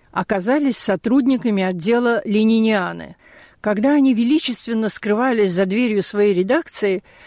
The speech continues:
мне казалось, что там они преображаются, как золушки в двух заморашек,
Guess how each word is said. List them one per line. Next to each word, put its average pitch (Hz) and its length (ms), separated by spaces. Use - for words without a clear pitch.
мне 240 200
казалось, 262 480
что - 220
там 285 280
они 254 180
преображаются, 226 1120
как 220 200
золушки 220 600
в 180 100
двух 233 240
заморашек, 240 800